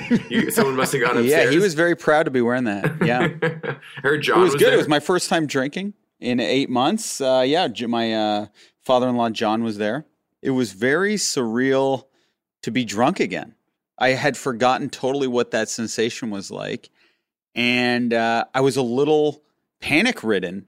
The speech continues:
Speaker 2: when I, when I realized I was drunk and kind of trapped in that, uh, drunk world. But I was happy that, um,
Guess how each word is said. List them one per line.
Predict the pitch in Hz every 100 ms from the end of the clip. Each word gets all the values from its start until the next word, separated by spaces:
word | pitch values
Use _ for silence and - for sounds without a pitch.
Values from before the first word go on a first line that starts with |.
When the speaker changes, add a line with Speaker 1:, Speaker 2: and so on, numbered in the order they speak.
| _
Speaker 2:
when | 113 117
I, | 117 101
when | 123
I | 123
realized | 120 123 131 127 120
I | 117
was | 113
drunk | 90 117 117 127
and | 113
kind | 120
of | 110
trapped | - - 113 117
in | 90 104
that, | 101 98
uh, | 98 101 95 - _ _
drunk | - 151 170
world. | 98 - - - _ _ -
But | 127
I |
was | 131 123
happy | 123 131 - 131 120
that, | 110 107 107 -
um, | 104 104 101 95